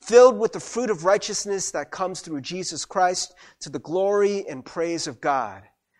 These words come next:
The word of God for the people of God. Thanks be to God.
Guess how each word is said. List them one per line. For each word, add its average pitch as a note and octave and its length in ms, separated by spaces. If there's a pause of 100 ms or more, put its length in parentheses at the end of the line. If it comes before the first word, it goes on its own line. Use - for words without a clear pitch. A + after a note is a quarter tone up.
(200)
The C#3+ 100
word E3 240
of D#3 100
God E3+ 320
for F3+ 140
the D#3+ 80
people D3+ 360
of A2+ 120
God. F#2 320 (880)
Thanks D#3+ 260
be F#3 200
to G#3 80
God. F3+ 520